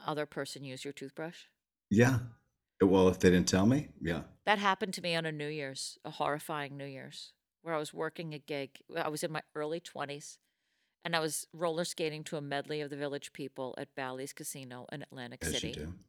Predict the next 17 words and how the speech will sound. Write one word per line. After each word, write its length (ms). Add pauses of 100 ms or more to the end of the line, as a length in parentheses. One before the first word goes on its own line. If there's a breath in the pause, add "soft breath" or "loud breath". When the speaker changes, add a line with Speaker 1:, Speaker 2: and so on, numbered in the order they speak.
Speaker 1:
I 80
don't 140
mean 160
to 60
brag. 460 (520)
Speaker 2:
Yeah, 120 (140)
Speaker 1:
And 120
it 20
Speaker 2:
don't 60
Speaker 1:
was 100
Speaker 2:
brag. 80
Speaker 1:
like 280 (100)
a, 120 (280)
a 80
performance, 1000
like 220
a 160